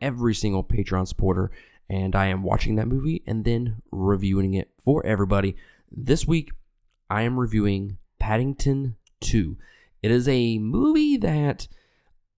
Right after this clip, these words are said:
I would, I wouldn't say that I ever had this, this knack or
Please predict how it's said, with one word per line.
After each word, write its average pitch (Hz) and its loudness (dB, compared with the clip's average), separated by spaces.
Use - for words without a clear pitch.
I 131 0
would, 143 2
I 120 2
wouldn't 165 0
say 135 0
that 98 -2
I 107 -6
ever 113 2
had 104 -2
this, 104 0
this - -4
knack 95 -2
or 90 -6